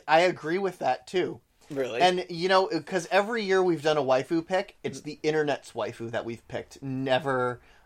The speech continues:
Speaker 2: Yeah.
Speaker 1: um, never our own.
Speaker 2: Yeah.
Speaker 1: And I think Satania is it.
Speaker 2: Satania is one of them.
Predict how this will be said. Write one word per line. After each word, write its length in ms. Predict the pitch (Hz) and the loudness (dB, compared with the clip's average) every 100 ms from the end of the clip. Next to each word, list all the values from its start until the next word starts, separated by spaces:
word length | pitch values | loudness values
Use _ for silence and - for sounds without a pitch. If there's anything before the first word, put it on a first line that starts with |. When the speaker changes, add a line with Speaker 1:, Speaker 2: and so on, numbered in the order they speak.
| _ | _
Speaker 2:
Yeah. 240 | 131 120 113 | 2 4 4
Speaker 1:
um, 160 | 113 - | 0 -6
never 440 | 143 139 143 139 123 | 0 2 4 4 4
our 360 | 123 120 117 | 6 4 2
own. 380 | 151 160 135 113 | 6 6 6 4
Speaker 2:
Yeah. 180 | 147 127 - - | 2 2 -2 0
Speaker 1:
And 100 | 147 | 6
I 120 | 151 147 | 8 6
think 320 | - 170 170 | 2 0 0
Satania 720 | - 151 - 156 143 139 135 | -2 -6 -4 -2 0 2 0
is 240 | 135 127 110 135 | 0 -2 -2 0
it. 180 | 131 - - - _ | 0 0 -18 -20 _
Speaker 2:
Satania 760 | - 190 - 196 214 240 233 - | 4 4 4 2 2 4 2 4
is 240 | 160 131 | 2 0
one 300 | - - 139 135 | -2 4 6 6
of 160 | 110 | 2
them. 360 | 113 104 - | -4 -8 -12